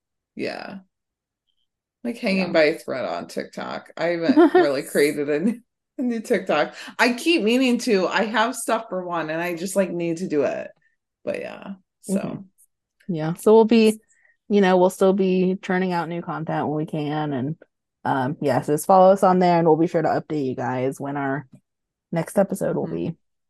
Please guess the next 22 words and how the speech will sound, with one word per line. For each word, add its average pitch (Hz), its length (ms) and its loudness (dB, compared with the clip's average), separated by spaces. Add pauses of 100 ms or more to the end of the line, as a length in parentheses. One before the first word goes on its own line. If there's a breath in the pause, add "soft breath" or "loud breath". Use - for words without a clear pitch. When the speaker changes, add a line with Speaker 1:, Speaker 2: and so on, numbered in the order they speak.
(240)
Speaker 1:
Yeah. - 280 -12 (960)
But - 380 -4 (260)
until 190 380 -2
then. 190 500 -4 (1160)
Oh, 254 200 8
yeah, 262 200 6
yeah, 285 280 4
we 226 140 0
forgot 226 320 -2
to 226 60 -12
mention. 208 340 -4
Oh 170 80 -8
my 185 140 -4
God, 170 200 0
how 185 180 -2
did 180 160 -4
we 165 200 0
forget 156 280 -4
this? 143 240 -10
The 185 180 -2
Rookie 185 560 -2
Rewatch 175 760 -2